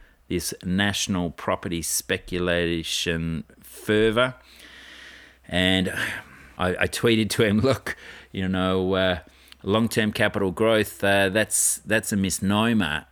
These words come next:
It's really the value of, uh, the community surrounding your property that adds the value to it." And, uh,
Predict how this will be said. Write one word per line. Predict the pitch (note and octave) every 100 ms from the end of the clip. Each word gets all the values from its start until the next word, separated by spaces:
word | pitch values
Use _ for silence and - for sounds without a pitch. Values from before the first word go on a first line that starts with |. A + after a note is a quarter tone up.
| _
It's | F#2 F2 - -
really | - F2+ G2 G2 F2+ E2 E2+
the | D#2+ D#2
value | D2 E2 F2 F#2 E2+ D2+ -
of, | E2 D#2 D2+ - -
uh, | D2 C#2+ A1
the | B1+ E2
community | - E2+ F2+ F#2 D#2+
surrounding | D2+ - D#2 F2+ F#2 F2
your | D2+
property | C#2 - - D#2 D#2
that | D2+ D2
adds | F2 D#2+ D2 - - _ -
the | E2
value | D#2 E2 E2+ D2+
to | - - E2+
it." | C2 - - - - - - - _ _
And, | - D#2 D#2 D#2 D#2+
uh, | D#2+